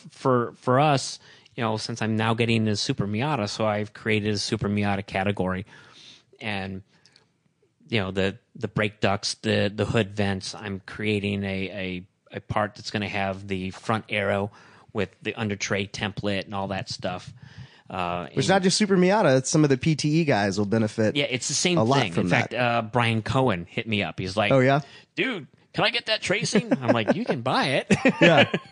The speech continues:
Speaker 1: But I don't, like, right now I don't have an N A tracing. So I'll, I'll need to get an N A tracing and, um, and put up there. And the, the, yeah. So its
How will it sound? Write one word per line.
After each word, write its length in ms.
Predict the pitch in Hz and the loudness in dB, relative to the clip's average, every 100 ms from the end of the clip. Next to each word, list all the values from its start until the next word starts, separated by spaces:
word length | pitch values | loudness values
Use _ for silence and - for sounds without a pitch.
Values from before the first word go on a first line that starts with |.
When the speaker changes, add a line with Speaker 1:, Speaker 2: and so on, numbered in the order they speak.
| 196 - - - - - | -2 -2 -6 -8 -10 -2
Speaker 1:
But 140 | - 143 | 2 4
I 160 | 135 | 4
don't, 240 | 123 131 - | 4 2 2
like, 220 | 110 104 | 0 2
right 140 | 113 110 | 0 2
now 140 | 123 | 2
I 80 | 120 | 4
don't 160 | 104 98 | 4 2
have 200 | 101 98 | 2 2
an 80 | 101 | 2
N 140 | 110 | 0
A 100 | 98 | -2
tracing. 440 | - 71 - 60 - _ - - - | -4 -10 -10 -12 -18 _ -20 -20 -20
So 340 | - - 95 87 | -8 0 2 2
I'll, 320 | 90 87 85 - 101 104 - | 0 -2 -4 -16 -20 -20 -16
I'll 240 | 98 92 | -14 -12
need 200 | 87 98 | -4 -2
to 80 | 92 | -2
get 160 | 92 90 | -2 -2
an 120 | 90 | -2
N 140 | 90 | -2
A 140 | 92 92 | -4 -4
tracing 500 | - 85 - 90 90 | -6 -8 -6 -6 -6
and, 320 | 82 85 90 | -6 -10 -12
um, 320 | 90 82 80 - _ _ _ _ | -12 -14 -14 -20 _ _ _ _
and 140 | 92 - | -14 -6
put 140 | 90 | -4
up 140 | 87 | -4
there. 120 | - 92 | -4 -6
And 140 | 92 | -6
the, 100 | 87 - | -10 -12
the, 120 | 90 87 _ _ _ _ _ | -18 -18 _ _ _ _ _
yeah. 160 | - 117 - - - _ _ - | -14 -14 -12 -18 -18 _ _ -8
So 260 | 98 90 - - - - _ _ _ _ _ _ _ _ - | -6 -6 -10 -20 -20 -20 _ _ _ _ _ _ _ _ -6
its 320 | 156 - | -4 -4